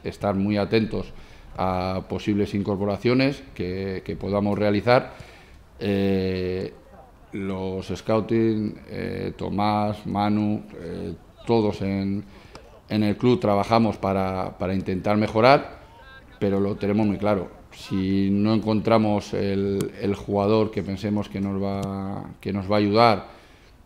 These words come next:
que, que se adapte a, a lo que es la Ponferradina,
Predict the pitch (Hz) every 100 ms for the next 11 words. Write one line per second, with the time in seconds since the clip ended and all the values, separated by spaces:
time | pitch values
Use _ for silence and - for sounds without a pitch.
0 | - - 98 98 98 98 98 95 95 95
1 | 95 95 98 - - - - 101 95 95
2 | 98 - 101 101 113 - 113 107 101 101
3 | 98 98 98 98 - - 104 101 98 104
4 | 101 101 101 98 98 98 117 113 98